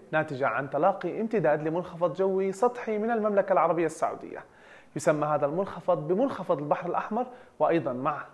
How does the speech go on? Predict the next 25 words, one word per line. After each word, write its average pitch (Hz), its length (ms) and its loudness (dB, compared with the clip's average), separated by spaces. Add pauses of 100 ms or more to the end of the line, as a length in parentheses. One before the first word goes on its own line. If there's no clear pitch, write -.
(120)
كتلة 180 300 0
هوائية 151 480 0
في 143 140 -8
طبقات 151 520 0
الجو 185 320 -2
العليا، 131 360 -4 (380)
بحيث 151 220 -4
تتهيأ 147 400 -2
الفرصة 139 400 -6
مع 147 140 -2
ساعات 175 340 2
الصباح 185 520 0 (300)
لهطول 254 340 6
زخات 226 380 4
رعدية 208 300 4
من 202 100 2
الأمطار 202 500 4
بمشيئة 202 540 0
الله 151 280 0 (260)
في 208 120 0
مناطق 190 440 2
متفرقة 175 640 2
من 139 140 -6
جنوب 151 280 -4
المملكة، 165 540 -2